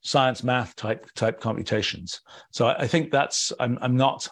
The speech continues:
optimistic about that direction. But there are pieces even of that where it's like, a very typical example is something where there's a search going on. Let's say you've got a, a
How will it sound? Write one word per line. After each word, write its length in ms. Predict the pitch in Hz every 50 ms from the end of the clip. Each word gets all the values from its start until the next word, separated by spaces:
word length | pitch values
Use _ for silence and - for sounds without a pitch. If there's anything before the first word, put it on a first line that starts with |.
| - _ -
optimistic 580 | 143 139 - - 131 139 127 - - - 98 -
about 300 | 85 95 92 - - -
that 180 | 156 165 -
direction. 560 | - 123 107 95 82 - - - - - - _ _ _ _ _ _ -
But 340 | 196 170 - - - - - _ _ - - - _ _ _ _ -
there 140 | - 143 151
are 40 | 151
pieces 540 | 151 - - 226 190 - - 170 135 120 -
even 300 | - 180 185 175 180 170
of 120 | 151 127 127
that 360 | 143 135 113 - - - - - _ _ _ _ _ _ _ _ _ _
where 380 | - 135 135 131 131 127 127 131
it's 260 | 135 131 - - -
like, 240 | 135 135 135 127 -
a 240 | - 165 - -
very 220 | 165 160 196 202 180
typical 360 | - - 160 170 - 156 135
example 540 | 127 104 113 117 117 113 101 - 107 98 98
is 160 | 92 92 - - - - -
something 340 | - - 175 180 180 175 156
where 140 | 139 135 131
there's 180 | 131 127 120 127
a 280 | 117 - - - - _ _ _ _ -
search 400 | - 135 123 - - - - - -
going 320 | - 90 87 87 80 78
on. 300 | 76 76 73 78 80 - _ - - - - - - -
Let's 200 | 131 135 135 -
say 200 | - - 147 139
you've 180 | 127 123 120 -
got 160 | 139 135 127
a, 140 | 123 110 - - 220 156 151 - -
a 260 | 156 135 127 113 113